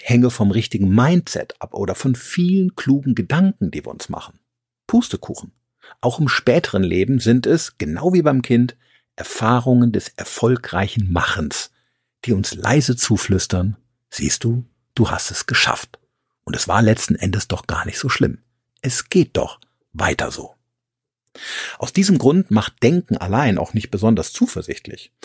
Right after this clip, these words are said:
solange es nicht an Handeln gekoppelt ist. Glauben Sie mir, es bringt überhaupt nichts, sich einen Kalender mit positiven, selbstbeweihräuchernden Mantras an die Wand zu nageln, wenn man ansonsten passiv bleibt und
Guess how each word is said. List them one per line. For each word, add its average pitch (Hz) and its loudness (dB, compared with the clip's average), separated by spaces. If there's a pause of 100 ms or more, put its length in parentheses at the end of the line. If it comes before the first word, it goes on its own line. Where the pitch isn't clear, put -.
solange 98 0
es - -4
nicht - -4
an 104 -6
Handeln 151 4
gekoppelt - -12
ist. - -18 (560)
Glauben 156 4
Sie 143 2
mir, 120 4
es 127 -8
bringt 156 -2
überhaupt 139 -2
nichts, - -6
sich 120 -2
einen 107 -2
Kalender 120 0 (300)
mit - -2
positiven, 123 2 (220)
selbstbeweihräuchernden 107 0
Mantras 151 -2
an 98 -10
die 95 -10
Wand 131 -2
zu - -2
nageln, 80 -2 (500)
wenn 101 4
man 98 4
ansonsten 95 0
passiv - -2
bleibt 107 0
und 101 0